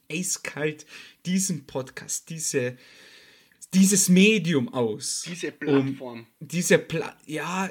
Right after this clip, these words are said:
Speaker 1: ja, okay, das sagen wir, diese Plattform aus, um George und Phil zu zwingen, den Anime anzusehen, den ich sehen möchte. <laughs> Haha, Genie.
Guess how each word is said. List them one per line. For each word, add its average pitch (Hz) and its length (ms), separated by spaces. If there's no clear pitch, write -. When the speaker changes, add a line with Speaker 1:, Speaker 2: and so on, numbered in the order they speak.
Speaker 1:
ja, 151 300
okay, 127 340
das 135 160
sagen 151 160
wir, 156 80
diese 170 320
Plattform 127 800
aus, - 260
um 135 300
George 151 440
und 143 100
Phil 190 320
zu - 220
zwingen, 208 800
den 131 180
Anime 170 440
anzusehen, 156 520
den 139 100
ich - 220
sehen 120 240
möchte. - 340
<laughs> - 120
Haha, 147 220
Genie. 131 400